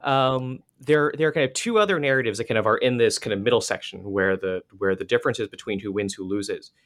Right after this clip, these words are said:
um, are played out. And those are the corporate power narrative and the geoeconomic narrative. I wonder if you might kind of explain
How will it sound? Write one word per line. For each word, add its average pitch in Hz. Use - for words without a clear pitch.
um, 92
are 90
played 98
out. 87
And 104
those 120
are 117
the 101
corporate 190
power 131
narrative 107
and 101
the 98
geoeconomic 98
narrative. 104
I 107
wonder 113
if 107
you 110
might 101
kind 104
of 92
explain 156